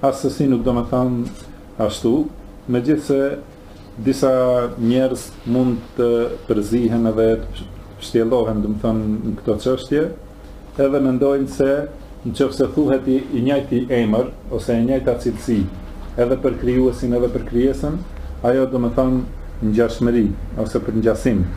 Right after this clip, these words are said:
E, kurse në në fakt, nuk është ashtu. Sepse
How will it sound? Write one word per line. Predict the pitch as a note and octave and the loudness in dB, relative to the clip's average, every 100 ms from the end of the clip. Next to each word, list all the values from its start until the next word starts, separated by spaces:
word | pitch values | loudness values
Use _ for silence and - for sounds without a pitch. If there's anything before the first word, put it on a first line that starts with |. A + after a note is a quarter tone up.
| - - - - - - | -10 -10 -12 -14 -16 -14
E, | - A#2+ A#2+ | -2 0 2
kurse | E3 E3+ F#3 | 2 2 2
në | D#3 D#3+ E3 D#3+ E3 - - - - - - - - - - - - - - - - | 2 2 2 0 -4 -12 -16 -16 -14 -14 -14 -16 -16 -16 -16 -16 -18 -18 -18 -20 -8
në | B2+ C3+ C#3+ | 0 0 2
fakt, | D3 D#3 D#3 - - - | 2 2 -2 -14 -18 -4
nuk | B2 D#3 D#3 | 2 2 2
është | C#3+ - - - | 0 -2 -12 -4
ashtu. | A#2 - A#2+ F#2+ - - - - - - - - - - - | -4 0 0 0 -2 -8 -16 -20 -20 -20 -20 -20 -20 -20 -20
Sepse | - D3+ D3+ - | -2 0 0 2